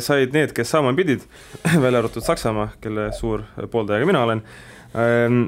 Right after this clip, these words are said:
aga kui siin näiteks aafriklastest on isegi, on isegi ka mul kahju, et, äh, mäletan enne M M-i sisuliselt iga, iga Aafrika satsi, mis öelda, juhtmängija või, või, või nii meedias,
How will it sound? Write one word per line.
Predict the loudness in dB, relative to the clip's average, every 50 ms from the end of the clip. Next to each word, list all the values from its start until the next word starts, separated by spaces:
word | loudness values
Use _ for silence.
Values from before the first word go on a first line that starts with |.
| 0
aga | 0 0 0
kui | 0 0 -2 0
siin | 0 0 0 2
näiteks | 2 2 2 2 0 0 -2 -6 -8 -8 -12 -14 -16 -14 -8 -2
aafriklastest | 0 0 0 0 -2 -2 -2 -4 -4 -4 -6 -6 -4 -2 -2
on | 0 2 2
isegi, | 2 2 0 0 -2 -4 -8 -12 -14 -10 -4 -2 0
on | 0
isegi | 0 0 0 -2 0 0 0
ka | 0 0 2
mul | 2 2 2 2 2
kahju, | 0 0 0 -2 -2 -2 -4
et, | -6 -8 -8 -4 -2 0
äh, | 2
mäletan | 2 2 2 2 0 0 0 0 2
enne | 2 2 2 2 2
M | 2 2 2
M-i | 2 0 0 0 -2 -4
sisuliselt | -4 -2 -2 -2 -2 -2 -6 -6 -4 -2 -2
iga, | 2 2 2 2 2 0 -2 -10 -20 -20 -20 -16 -8 -2
iga | -2 0 2 4 2
Aafrika | 2 0 -2 -8 -6 -4 -4 -2
satsi, | 0 -2 -2 -2 -2 -2 0 0 0 0 0 0 0 0 0 -2 -4 -6
mis | -8 -12 -8 -6
öelda, | -6 -4 -4 -6 -4 -2 -2
juhtmängija | -2 -2 -2 -6 -4 -4 -4 -4 -4 -4 -4 -4
või, | -2 -2 -2 -2
või, | -2 0 0 0 -2 -2 -4 -4 -4
või | -4 -2
nii | 0 0 0 0 0
meedias, | 0 -2 -2 -2 -4 -8 -8